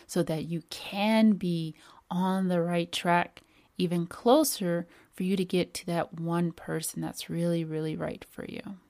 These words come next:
And we grow and we evolve over time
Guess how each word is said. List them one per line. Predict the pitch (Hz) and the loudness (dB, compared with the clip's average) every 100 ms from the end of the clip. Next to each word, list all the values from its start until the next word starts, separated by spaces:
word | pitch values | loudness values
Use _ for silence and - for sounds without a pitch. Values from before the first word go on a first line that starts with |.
| _ _ _ - - - - | _ _ _ -20 -20 -20 -4
And | 185 180 | 0 2
we | 180 | 2
grow | 175 - 196 208 214 | -2 -6 0 2 4
and | 196 190 | 2 2
we | 190 175 | 2 0
evolve | 160 - 175 180 180 - - | 0 0 2 2 0 -4 -6
over | 175 170 170 165 | -4 -4 -4 -6
time | - - 180 180 185 180 180 | -8 -8 -6 -6 -4 -6 -6